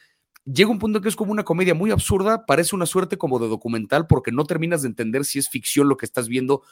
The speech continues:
o si es gente real la que participa, y termina además hablando de una cosa muy cabrona que es, ¿qué pasaría si tuviera yo como ser humano la posibilidad de repasar antes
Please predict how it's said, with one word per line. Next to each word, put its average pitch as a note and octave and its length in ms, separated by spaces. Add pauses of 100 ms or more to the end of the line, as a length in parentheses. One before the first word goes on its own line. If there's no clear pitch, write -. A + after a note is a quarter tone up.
(140)
o A2 100
si - 100
es C3 80
gente C3+ 200
real B2+ 180
la C#3 80
que A#2+ 100
participa, A2 580 (460)
y D3 120
termina D#3 360
además E3+ 280
hablando E3 240
de D#3+ 80
una D#3+ 140
cosa D#3 180
muy D#3 140
cabrona C#3+ 340
que C#3+ 140
es, D3+ 160 (440)
¿qué F#3+ 140
pasaría E3+ 400
si D#3+ 120
tuviera D3 260
yo C#3+ 120
como B2+ 200
ser C#3 160
humano C#3 200
la B2+ 140
posibilidad G#2 720
de B2 220
repasar A2 600
antes D#3+ 480